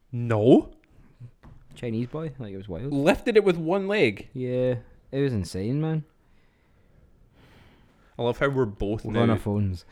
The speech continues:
Speaker 1: both now looking things up and straight, I'm not gonna be talking. I don't think I'm ever gonna find it, but I don't think, you know what? Somebody else can correct me.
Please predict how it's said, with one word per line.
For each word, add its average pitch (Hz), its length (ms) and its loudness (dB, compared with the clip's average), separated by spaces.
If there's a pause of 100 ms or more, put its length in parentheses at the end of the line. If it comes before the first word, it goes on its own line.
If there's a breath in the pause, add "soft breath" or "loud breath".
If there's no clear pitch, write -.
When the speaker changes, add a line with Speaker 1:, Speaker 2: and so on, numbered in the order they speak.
(140 loud breath)
Speaker 1:
both 135 340 4
now 123 340 2 (460)
looking 127 380 -2
things 117 240 -2
up 101 260 2
and 104 340 -8
straight, - 260 -6
I'm 98 160 -4
not 90 200 -6
gonna 98 140 -8
be 95 100 -6
talking. - 340 -12 (340 soft breath)
I 135 60 -2
don't 196 100 0
think 233 140 4
I'm 175 80 2
ever 135 200 0
gonna 127 140 0
find 107 240 -4
it, - 80 -4
but 85 80 -2
I 131 120 2
don't 127 380 -6
think, - 460 -14 (460)
you 180 80 -10
know 196 60 -2
what? - 280 -4
Somebody 165 240 -6
else 160 100 -4
can 151 160 -12
correct 139 280 -8
me. 95 80 -20